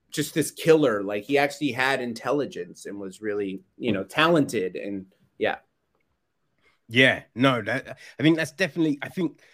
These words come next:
Speaker 2: that's why people love Game of Thrones, right? Because you're watching it and be like, "Ah, that's my favorite character," and be like, "Wait, they killed him? They
Speaker 1: <laughs>
Speaker 2: killed her? Like, what the fuck, man?" <laughs> You know what I mean? Like, anyone could die.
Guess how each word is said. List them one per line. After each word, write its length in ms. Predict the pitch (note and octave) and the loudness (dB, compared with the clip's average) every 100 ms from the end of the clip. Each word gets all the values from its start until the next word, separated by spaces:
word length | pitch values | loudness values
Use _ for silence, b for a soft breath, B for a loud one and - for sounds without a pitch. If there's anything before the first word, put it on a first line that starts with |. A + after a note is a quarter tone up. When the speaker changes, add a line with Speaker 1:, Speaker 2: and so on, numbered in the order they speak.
| b b | b b
Speaker 2:
that's 180 | - G#3 | -4 2
why 100 | D#4 | 4
people 320 | G#3 F#3+ F3+ | 2 -2 -2
love 260 | D#3 D3+ A2 | 0 0 0
Game 220 | C#3+ C3+ | 0 2
of 100 | G#2 | 0
Thrones, 500 | - D3 D3 E2 - | -4 -2 -2 -4 -6
right? 260 | A2+ C3+ C3 | 0 0 0
Because 340 | C#3 D3 A#2 | -2 0 2
you're 120 | C3+ | 2
watching 480 | B2+ F3 - - B2+ | 2 2 -2 -2 0
it 120 | G#2 | 0
and 160 | G2 A#2+ | -4 -6
be 80 | A#2+ | -8
like, 140 | B2+ B2+ | -4 2
"Ah, 200 | E3+ D3+ | 4 4
that's 200 | D3 E3 | 0 -2
my 100 | C#3+ | 0
favorite 340 | E3 C#3 C3+ | 2 2 2
character," 180 | D#3 D3+ | 0 0
and 80 | C#3+ | 2
be 60 | |
like, 200 | D3+ - - | -2 -4 0
"Wait, 140 | G4 E3+ | 2 2
they 100 | D#3 | 0
killed 380 | - G#3+ C4+ F#4+ | 6 8 8 8
him? 640 | A4+ A4 _ _ - D#3+ - | 4 0 _ _ -4 2 10
They 140 | A#3 | 10
Speaker 1:
<laughs> 140 | F#3 C4 | 8 2
Speaker 2:
killed 240 | D4+ C#4+ | 0 2
her? 280 | A3+ D#4 G4 - B B | 6 6 4 -8 B B
Like, 180 | A#3 D4 | 0 2
what 180 | C#4 D#4 | 0 -2
the 100 | E4+ | -4
fuck, 640 | - C#4 F4 - - - | -2 0 0 -2 -4 2
man?" 280 | E3 B2+ - _ - | 4 4 0 _ -16
<laughs> 220 | - C#3 | -4 4
You 140 | F#3 | 8
know 140 | G#3+ A#3 | 8 8
what 100 | G#3+ | 6
I 40 | B3 | 2
mean? 140 | G3 | 2
Like, 200 | F3+ E3+ G#3 | 0 0 0
anyone 400 | G#3 F#3+ F#3+ D#3 | -2 -2 -6 -4
could 240 | D3+ A#2+ | -6 -4
die. 300 | D#3 F3+ C#3 | -2 4 4